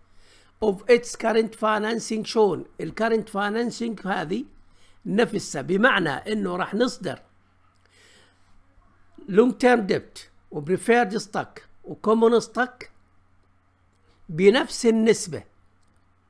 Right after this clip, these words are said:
لكن بالماركت فاليو. خلينا نطلع هون. ال long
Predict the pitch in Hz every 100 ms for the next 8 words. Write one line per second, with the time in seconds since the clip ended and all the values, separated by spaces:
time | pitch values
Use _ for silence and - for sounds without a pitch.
0 | _ _ _ _ _ - 180 214 226 233
1 | 262 392 - _ - 160 180 202 208 -
2 | 135 139 107 - - _ _ - - _
3 | _ _ _ _ _ _ - - 240 277
4 | 262 262 247 208 160 117 123 117 165 185
5 | 302